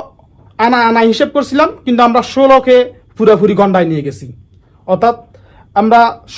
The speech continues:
ষোলো গুণ বিশ, আমরা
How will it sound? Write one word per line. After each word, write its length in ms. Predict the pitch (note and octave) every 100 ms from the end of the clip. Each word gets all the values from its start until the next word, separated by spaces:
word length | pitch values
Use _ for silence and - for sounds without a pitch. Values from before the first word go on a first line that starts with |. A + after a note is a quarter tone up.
| -
ষোলো 360 | C4+ C4 B3+ C4 C#4 - - - D#3+ D3
গুণ 260 | F3 A#3+ C4+ C#4 F#4 D3+ C#3+
বিশ, 200 | F3+ - - - -
আমরা 160 | F#3 A3+